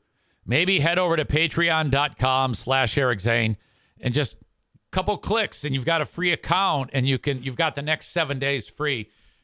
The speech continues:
and you can check this show out because I plan on really drilling down on this clip in particular. And I know you're like, "Get to it, get to it, play it." Don't worry, I'll play it. It's coming. Oh, you know what? I forgot to tell you before I even get to that.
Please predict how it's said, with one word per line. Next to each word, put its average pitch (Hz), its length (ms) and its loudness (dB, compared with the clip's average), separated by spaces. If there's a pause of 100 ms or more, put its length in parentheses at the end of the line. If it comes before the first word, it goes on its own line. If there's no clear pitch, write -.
(120)
and 127 140 -12
you 131 100 -12
can 123 140 -10
check 143 300 -2
this 123 120 -2
show 131 280 -2
out 127 220 0
because 123 360 -4 (280)
I - 120 0
plan 240 280 0
on 202 180 0
really 226 300 0
drilling 185 520 0
down 147 560 2 (340)
on 143 180 2
this 180 200 0
clip 160 460 0
in 135 180 0
particular. 90 760 -6 (760)
And 120 120 -2
I 147 60 2
know 165 140 2
you're 170 140 2
like, 147 120 -2
"Get 233 220 0
to 220 160 0
it, 151 100 -2
get 233 220 0
to 214 140 0
it, 190 140 -2
play 226 300 0
it." 160 100 -6
Don't 226 220 2
worry, 247 320 0
I'll 214 120 0
play 214 340 0
it. 110 80 -4
It's 131 140 -6
coming. 170 320 -2 (580)
Oh, 196 100 2
you 170 160 -4
know 196 140 0
what? 202 240 0
I 175 80 0
forgot 185 320 -2
to 147 80 -8
tell 147 240 0
you 127 120 0
before 123 360 0
I 131 140 4
even 127 260 0
get 127 180 -2
to 110 100 -2
that. 92 200 -4